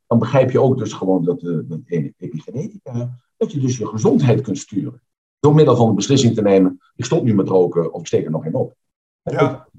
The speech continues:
Speaker 1: Ik neem ervan, ik neem nog een stuk varkensvlees. Ik weet niet wat erin zit, maakt me ook niet uit. Eh, eh, ja, en, en, eh, waar die gelopen heeft, maakt me ook niet uit. Ik heb gewoon honger en een, eh, zin in een stuk varkensvlees. <laughs> Ja,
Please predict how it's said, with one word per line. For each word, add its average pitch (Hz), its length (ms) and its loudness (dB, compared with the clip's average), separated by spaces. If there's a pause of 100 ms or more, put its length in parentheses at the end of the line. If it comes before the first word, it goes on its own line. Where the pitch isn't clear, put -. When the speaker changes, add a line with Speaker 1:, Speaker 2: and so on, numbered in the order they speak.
Speaker 1:
Ik - 240 -16
neem 120 280 2
ervan, 104 260 2
ik 110 120 -2
neem 127 160 4
nog 143 120 4
een - 80 -8
stuk 127 180 -4
varkensvlees. 107 720 -8 (180)
Ik 117 100 -12
weet 147 100 -4
niet 147 120 2
wat 123 120 0
erin 139 220 0
zit, 123 240 -8
maakt 117 220 -16
me 110 60 -10
ook 101 100 -12
niet - 140 -20
uit. 120 220 -6 (320)
Eh, 104 440 0
eh, 101 80 -4
ja, 117 340 0
en, 107 260 -2
en, 104 180 -10
eh, - 80 -20 (100)
waar 123 120 -6
die 117 100 0
gelopen 117 340 2
heeft, 107 120 0
maakt 98 160 -2
me 110 60 -2
ook 123 120 -2
niet 113 160 -2
uit. 101 200 2
Ik - 60 -16
heb - 120 0
gewoon 92 260 0
honger 92 300 -2
en 87 100 -2
een, 87 180 -8
eh, 87 160 -2
zin 101 160 -6
in 90 60 2
een 85 60 -4
stuk - 200 -16
varkensvlees. 95 480 -2 (220)
<laughs> - 1120 -8
Ja, - 200 0